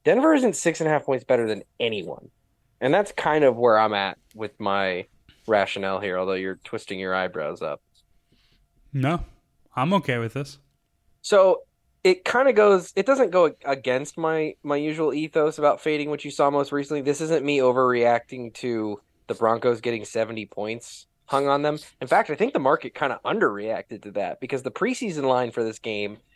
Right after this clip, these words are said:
Speaker 1: was Bears plus one and a half. Last week, before the games, it was two and a half. Denver got beat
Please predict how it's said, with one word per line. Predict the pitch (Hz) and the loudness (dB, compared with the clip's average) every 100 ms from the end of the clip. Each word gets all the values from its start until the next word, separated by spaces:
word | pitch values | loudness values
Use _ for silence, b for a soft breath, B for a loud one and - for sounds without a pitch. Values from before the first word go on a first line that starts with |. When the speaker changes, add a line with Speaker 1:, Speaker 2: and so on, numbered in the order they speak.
| _ | _
Speaker 1:
was | 113 101 | -10 0
Bears | 139 143 - | 4 4 2
plus | 131 113 | 0 -2
one | 113 127 139 | 0 -2 0
and | |
a | 98 | -4
half. | 98 90 95 _ - - _ - | -8 -12 -14 _ -20 -20 _ -6
Last | 113 165 277 277 | 2 4 4 0
week, | 120 110 107 - | -8 -8 -10 -8
before | 113 - 180 226 185 165 _ _ | -8 0 4 6 4 0 _ _
the | 117 | -8
games, | 104 101 101 101 - | -6 -8 -10 -12 -8
it | 123 | -6
was | 117 - | -8 -6
two | - 226 | 2 4
and | 165 | 4
a | 117 | 2
half. | 113 107 - _ b _ - | -2 -4 -6 _ b _ 2
Denver | 214 294 233 - _ _ | 4 6 2 0 _ _
got | 160 - _ | 0 0 _
beat | 180 269 226 | -2 -2 -2